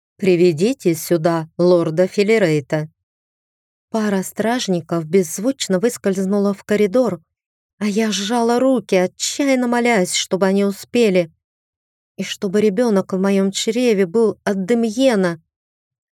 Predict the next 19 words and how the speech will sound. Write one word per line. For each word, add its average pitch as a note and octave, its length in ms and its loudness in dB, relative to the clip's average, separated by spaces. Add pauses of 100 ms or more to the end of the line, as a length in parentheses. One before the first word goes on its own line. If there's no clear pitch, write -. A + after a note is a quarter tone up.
Добрался G#3+ 680 0
ли G3 120 2
Люциус G3+ 640 -2
во F#3+ 120 0
дворец, G#3+ 500 -2 (300)
я G3+ 240 -2
не G#3 160 0
знала, G3 520 0 (560)
но G3 140 -2
всей C4 440 0
душой A#3+ 680 0
хотела G#3 520 0
сохранить A#3+ 880 -2
дитя. F#3+ 640 -4 (1300)
Между G#3+ 360 0
тем B3+ 440 -2
мне A3+ 260 0
становилось A#3+ 800 -2
лучше. F#3 580 -2